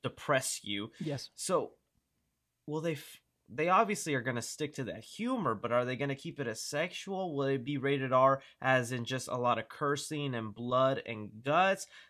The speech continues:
Speaker 1: Like, I think we'll still get that rated R, but I think it might be sort of a censored rated R, if that makes any sense. Do you know what I mean?
Speaker 2: I, I'm completely with you. They, they will Disney-fy it somehow.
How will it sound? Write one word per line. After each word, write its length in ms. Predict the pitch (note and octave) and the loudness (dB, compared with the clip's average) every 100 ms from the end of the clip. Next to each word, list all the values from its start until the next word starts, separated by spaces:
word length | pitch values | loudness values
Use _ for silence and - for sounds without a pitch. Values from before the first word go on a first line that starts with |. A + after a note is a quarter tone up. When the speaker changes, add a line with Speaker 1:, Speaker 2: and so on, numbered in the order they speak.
| - | -2
Speaker 1:
Like, 300 | C#3 C3+ - | 0 0 0
I 160 | - F3 | 0 0
think 320 | - C4+ C4 | 2 0 0
we'll 120 | G3+ | -2
still 340 | - - A#3 G3+ | -2 0 2 2
get 260 | C#3 A#3 | 0 -2
that 160 | D#3+ C3+ | 0 2
rated 200 | C#3 B2+ | 2 2
R, 160 | F#3+ C#3+ | 0 0
but 140 | C3 | -2
I 60 | C3 | -4
think 260 | A3 G#3+ | -4 -4
it 80 | A3+ | -2
might 380 | E3 D#3+ E3 - | 0 -2 -2 -4
be 300 | D3+ D3 C#3 | -4 -4 -6
sort 300 | - C#3+ C3 | -6 -6 -6
of 120 | A2 | -6
a 60 | A2 | -8
censored 760 | - D3 C#3 C3 - G2+ D#2+ _ _ - | -4 0 0 -2 -6 -6 -8 _ _ -6
rated 320 | A#2+ A2+ G#2+ | -2 -2 2
R, 140 | G#2+ | 2
if 100 | A2+ | 2
that 180 | A#2+ F#2+ | -2 -2
makes 220 | G#2+ - | -4 -8
any 200 | - A#2 | -8 -8
sense. 340 | G#2 G#2+ G#2+ - | -8 -10 -10 -8
Do 80 | C#3+ | -6
you 80 | |
know 80 | D#3 | -4
what 100 | E3 | -4
I 40 | E3 | -6
mean? 220 | F3 F#3 _ _ | -6 -8 _ _
Speaker 2:
I, 200 | D3+ D3+ C#3+ | 0 2 2
I'm 100 | D3 | 0
completely 500 | C#3+ C#3 C3+ D#3 C3 | -2 -4 -2 -2 0
with 260 | C3 C3+ - | 0 -2 -2
you. 260 | A#2+ - B2+ | -4 -4 -6
They, 200 | C3+ D#3+ - | -4 -4 -6
they 220 | B2+ D#3+ | 0 2
will 300 | F3 F#3+ A3+ | 6 8 6
Disney-fy 720 | D#3+ F3 D3+ D#3+ - D#3+ D3 C#3 | 6 4 4 0 2 6 6 4
it 160 | - - _ _ | 0 -10 _ _
somehow. 800 | - - - F3 C#3 G#2+ G#2 - | -6 -2 2 4 4 2 -6 -14